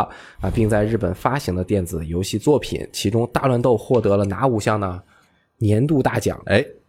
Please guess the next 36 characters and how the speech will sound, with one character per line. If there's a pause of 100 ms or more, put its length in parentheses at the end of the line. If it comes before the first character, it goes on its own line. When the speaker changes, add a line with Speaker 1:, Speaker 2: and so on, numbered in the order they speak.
Speaker 1:
经
济
产
业
大
臣
奖。
Speaker 2:
厉
害
了。
Speaker 1:
大
臣
奖
好
像
是 (320)
发
给
团
队
的
啊，
Speaker 2:
嗯。
Speaker 1:
大
乱
斗
的
团
队，
还
有 (320)
全，
呃，
全
球
奖